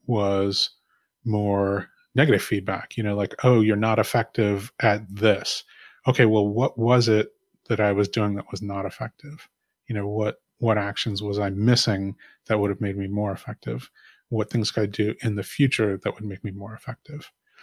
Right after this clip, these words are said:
And I think all of the best feedback that I've ever gotten now that I look at these categories, contained both, you know, um, evaluative and, you know, past performance type of feedback,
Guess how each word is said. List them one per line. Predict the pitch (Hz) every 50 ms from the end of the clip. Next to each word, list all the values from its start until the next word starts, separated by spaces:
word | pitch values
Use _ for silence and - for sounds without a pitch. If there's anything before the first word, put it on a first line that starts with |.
| - - - _ _ _ -
And | 135 127 123
I | 117
think | - 196 175 175 - -
all | 127 120 131 139
of | 123 110 113
the | 113 104
best | - 113 110 107 - -
feedback | - 117 110 107 104 104 101 98 -
that | 110 104
I've | 101
ever | 104 104 98 - 98
gotten | 92 - 107 107 107 113 131 156 180 175 180 - - - - - - - - _ _ _ _ _ _ -
now | 117 110 117 113 117
that | 110 117 107 110
I | 104
look | 104 104 107 107 -
at | 113 -
these | - 107 -
categories, | - - - 123 127 113 107 101 101 101 -
contained | - - - 123 110 107 - - - 127 127 120 110 107 104 107 110 - _ _ _ _ _ _ _ _ _ _
both, | - 117 123 127 - - - _ _ _ _ _ _ _ _
you | - 110
know, | 107 104 104 101 107 - - -
um, | 117 107 101 107 104 -
evaluative | - 107 113 110 107 113 117 113 113 113 113 107 104 101 - - - -
and, | 120 110 104 101 101 104 -
you | - 117 107
know, | 98 92
past | - - - 131 110 107 - -
performance | - 113 - - 139 143 131 113 101 110 - - -
type | - - - 113 98 -
of | 110 -
feedback, | - - 107 101 98 113 104 101 104 - -